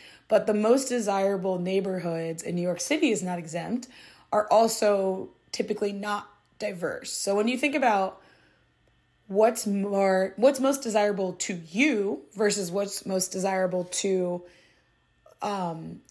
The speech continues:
like, what's most desirable to me as an individual versus what is most desirable to, like, templated New York City is very different. So I was having a conversation with a friend recently, and he was like, you know, I was saying something about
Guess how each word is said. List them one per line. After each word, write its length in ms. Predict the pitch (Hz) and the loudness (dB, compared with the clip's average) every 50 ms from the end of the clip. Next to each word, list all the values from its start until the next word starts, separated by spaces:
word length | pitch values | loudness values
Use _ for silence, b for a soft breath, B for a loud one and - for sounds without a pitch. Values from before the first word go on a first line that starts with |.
| - | 2
like, 220 | - 233 233 226 - | 4 4 4 4 4
what's 240 | 202 254 285 277 - | 4 4 4 4 2
most 160 | 277 285 277 | -2 -2 -2
desirable 360 | 269 233 247 233 233 226 220 | 0 2 4 4 4 4 2
to 100 | 226 - | 0 -2
me 160 | 196 196 202 202 | -2 -2 0 -2
as 100 | 185 185 | -2 -2
an 80 | 185 | -4
individual 720 | 190 190 185 175 165 180 180 170 165 175 170 170 165 170 170 | -4 -4 -4 -4 -2 -4 -4 -4 -2 -2 -2 0 0 -2 -2
versus 380 | 170 185 180 175 190 180 170 | 0 -2 -2 0 -2 -4 -4
what 260 | 156 156 175 190 190 | -6 -2 0 0 2
is 160 | 196 196 185 185 | 2 0 -2 -4
most 260 | 185 180 175 175 - | -4 -4 -4 -6 -6
desirable 600 | 180 175 165 175 175 170 170 165 165 170 170 165 | -6 -4 -4 -2 -2 -2 -4 -4 -4 -6 -6 -6
to, 180 | 165 - - 180 | -6 -6 -6 -4
like, 260 | 175 170 165 160 - B B B B B _ | -4 -4 -6 -8 -10 B B B B B _
templated 580 | - - 233 220 208 190 208 202 185 190 180 160 | -4 -2 0 0 0 -2 -2 0 0 0 -2 -2
New 80 | 175 180 | -2 -4
York 220 | 180 175 170 - | -4 -4 -6 -4
City 480 | - - 185 180 175 165 160 165 - - | -4 -4 -4 -4 -4 -4 -6 -8 -8 -6
is 120 | - 190 170 | -6 -2 0
very 200 | 202 196 185 180 | 0 0 0 -2
different. 400 | 170 180 175 - - - - - B B B B B B B B - | -4 -6 -8 -8 -8 -8 -8 -10 B B B B B B B B 0
So 120 | - 233 | 4 4
I 20 | |
was 100 | 240 233 | 6 6
having 180 | 254 233 240 254 | 6 4 2 0
a 60 | 247 | 0
conversation 420 | 233 262 247 247 233 240 220 - 208 | 0 0 2 4 4 2 2 2 2
with 100 | 190 185 | 0 0
a 60 | 185 | 0
friend 240 | - 196 185 180 180 | 0 0 -2 0 -2
recently, 600 | 185 180 - - - 196 180 180 175 175 175 - | -4 -4 -6 -6 -8 -8 -8 -8 -6 -8 -8 -8
and 160 | - 180 180 165 | -8 -8 -6 -6
he 120 | 185 180 | -6 -6
was 140 | 180 175 170 | -6 -6 -6
like, 340 | 175 175 165 165 165 - b b b b b b b b b b b b b _ _ | -4 -4 -4 -6 -8 -10 b b b b b b b b b b b b b _ _
you 160 | - 214 262 247 | 0 2 2 4
know, 440 | 220 196 190 185 180 180 175 180 - | 4 2 2 0 0 0 -2 0 4
I 80 | - 226 | 4 4
was 120 | 254 254 | 4 4
saying 260 | - 277 269 269 269 | 4 2 2 2 2
something 280 | 262 - 240 233 220 208 | 0 0 -2 0 0 0
about 460 | 190 190 185 185 180 175 170 - - | -2 -2 0 0 0 -2 -2 -4 -10